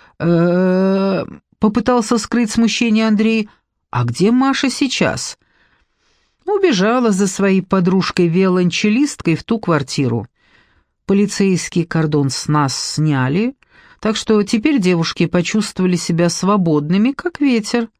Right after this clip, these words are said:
Андрей замер с бутербродом в руке,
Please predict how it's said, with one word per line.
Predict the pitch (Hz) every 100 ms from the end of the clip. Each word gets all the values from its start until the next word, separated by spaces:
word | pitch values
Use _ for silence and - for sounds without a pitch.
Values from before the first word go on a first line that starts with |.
| _ _ _ _ _ _ _ _ _ _ _ _ _ _ _ 151
Андрей | 156 165 160
замер | 156 170 160
с | 147
бутербродом | 147 151 170 165 160 165 156 151
в |
руке, | 165 151 202 208